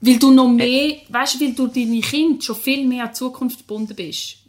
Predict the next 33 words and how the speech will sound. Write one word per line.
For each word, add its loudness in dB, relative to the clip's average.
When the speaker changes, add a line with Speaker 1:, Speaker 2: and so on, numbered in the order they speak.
Speaker 2:
Ja. -10
Darf -2
ich -2
dir 0
jetzt -4
mal -2
eine -4
hypothetische -10
Frage -10
stellen? -12
Speaker 1:
Okay. -12
Speaker 2:
Wenn -2
wir 0
die -16
Garantie -4
hätten, -6
du 4
und 2
ich 0
und -6
alle 2
anderen -2
da -2
draussen, -4
dass -2
wenn 2
wir 4
jetzt -2
drei 0
Jahre 2
nicht -2
mehr -2
fliegen, -4